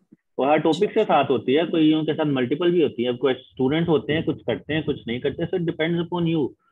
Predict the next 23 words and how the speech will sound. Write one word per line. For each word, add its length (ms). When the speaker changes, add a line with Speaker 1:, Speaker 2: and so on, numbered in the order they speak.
Speaker 1:
I 80
don't 260
have 160
any, 500
like, 340
अ, 180
इसके 280
मुझे 240
कोई 120
बेनिफिट 500
नहीं 100
मिलेगा 320
कि 180
जी 180
जितने 460
बच्चों 260
ने 80
क्वेश्चन 440
कर 140
लिया 220
अटेम्प्ट, 300
तो 320
मेरी 520